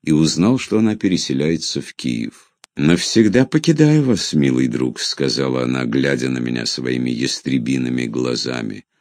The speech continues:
"Муж заждался меня там. Хотите проводить меня до Кременчуга?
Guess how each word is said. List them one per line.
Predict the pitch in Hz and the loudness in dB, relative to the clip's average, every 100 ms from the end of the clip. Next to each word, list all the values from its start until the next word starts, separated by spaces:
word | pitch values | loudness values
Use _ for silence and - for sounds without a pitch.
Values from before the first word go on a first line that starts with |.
| _ _ _ - | _ _ _ 0
"Муж | 82 120 151 - - | 6 8 6 2 -6
заждался | 123 139 127 101 147 151 - | 0 2 2 2 0 0 -2
меня | 131 90 73 | 2 2 2
там. | - 62 50 - _ _ _ _ _ _ _ _ _ _ _ _ _ _ _ | -2 -8 -8 -14 _ _ _ _ _ _ _ _ _ _ _ _ _ _ _
Хотите | - 71 - 175 - | -6 -6 -2 -4 -4
проводить | - 78 65 62 60 64 | -8 -4 -2 -2 -6 -6
меня | 58 58 | -6 -6
до | 58 | -8
Кременчуга? | 57 65 62 62 58 65 57 80 | -8 -4 -2 -2 -4 -6 -6 -6